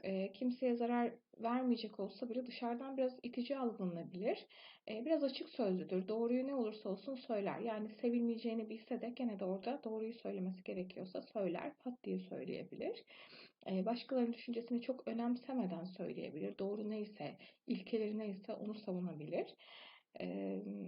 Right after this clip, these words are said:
genel olarak sağlığı iyidir. Yani özellikle Güneş buradaysa arkadaşlar, e, genel bağışıklık sistemimizi sembolize ettiği için Güneş Koç burcunda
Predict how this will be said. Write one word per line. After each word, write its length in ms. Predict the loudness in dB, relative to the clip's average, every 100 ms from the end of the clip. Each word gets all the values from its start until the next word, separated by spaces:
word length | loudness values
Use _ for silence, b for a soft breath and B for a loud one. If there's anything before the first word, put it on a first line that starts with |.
| -8 -12 _ _ b b _
genel 200 | 4 4
olarak 340 | 6 6 4 2
sağlığı 420 | -2 2 4 4
iyidir. 520 | 2 2 4 2 0 _ -6
Yani 200 | -2 -2
özellikle 420 | 0 4 4 6 4
Güneş 420 | 6 4 2 0
buradaysa 480 | 2 2 0 0 -2
arkadaşlar, 840 | -2 -4 -4 -6 -4 -4 -4 -6 -8
e, 420 | -4 -2 -2 -2
genel 380 | -2 0 2 2
bağışıklık 460 | 0 -2 -6 -6
sistemimizi 560 | -6 -8 -4 -4 -2 -8
sembolize 540 | -8 -6 -2 -2 -2
ettiği 280 | -4 -4 -6
için 300 | -6 -4 -2
Güneş 260 | 0 -2 -4
Koç 340 | -4 -4 -4
burcunda 500 | -8 -6 -2 -2 -4